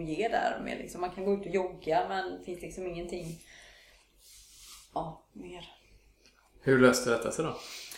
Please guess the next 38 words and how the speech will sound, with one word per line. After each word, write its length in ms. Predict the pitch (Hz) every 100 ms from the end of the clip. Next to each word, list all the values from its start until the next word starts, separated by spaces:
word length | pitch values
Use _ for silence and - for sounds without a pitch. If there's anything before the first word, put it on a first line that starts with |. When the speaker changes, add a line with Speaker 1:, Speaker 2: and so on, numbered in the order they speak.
| - _ _ _ _
Speaker 1:
Ja, 100 | - -
då 60 | -
fick 180 | - 214
jag 100 | 240
bara 380 | 233 208 180 208
vara 120 | 208
på 60 | -
träningsläger 800 | 214 190 175 - 156 165 175 185
på, 340 | 214 196 196
på 400 | 196 208 202 196
våren 460 | 190 180 165 185 196
där, 140 | 190
när 60 | 170
jag 80 | 170
till 120 | 180
slut 300 | - 175 170
fick, 240 | - 165 -
insåg 320 | 170 165 -
att 80 | -
det 60 |
här, 200 | 170 170
det 60 | 170
här 160 | 165 -
funkar 240 | 359 175 -
ju 60 |
inte. 200 | 165 165 165 - _ _ -
Ehm, 920 | 165 160 160 160 156 - - - -
så 200 | - 180
då 760 | 175 170 175 185 190 190 190 190 - _ _ _ _ _ _ _ _ _ - - _ -
fick 180 | 214 214
jag 180 | 208 208
hålla 380 | 208 - 226 208
mig 160 | 202
borta 220 | 196 208 196
från 180 | 202
träning, 600 | 196 220 180 170 175 180
och 100 | -
sen 240 | - 190